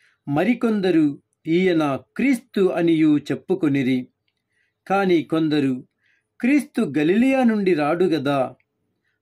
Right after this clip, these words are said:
దావీదు వంశము నుండియు, దావీదు గ్రామముగు బెత్లెహేము నుండియు క్రీస్తు అవతరించునని లేఖనము చెప్పుటలేదా?"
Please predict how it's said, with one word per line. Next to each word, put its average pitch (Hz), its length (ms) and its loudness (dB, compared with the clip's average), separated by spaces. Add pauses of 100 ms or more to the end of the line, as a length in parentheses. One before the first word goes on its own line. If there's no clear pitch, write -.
(120)
దావీదు 165 540 0
వంశము 196 460 0
నుండియు, 160 640 0 (540)
దావీదు 185 540 0
గ్రామముగు 190 640 0
బెత్లెహేము 202 680 0
నుండియు 165 640 0 (500)
క్రీస్తు 180 680 0
అవతరించునని 196 1120 0 (380)
లేఖనము 190 640 0
చెప్పుటలేదా?" 165 1000 -2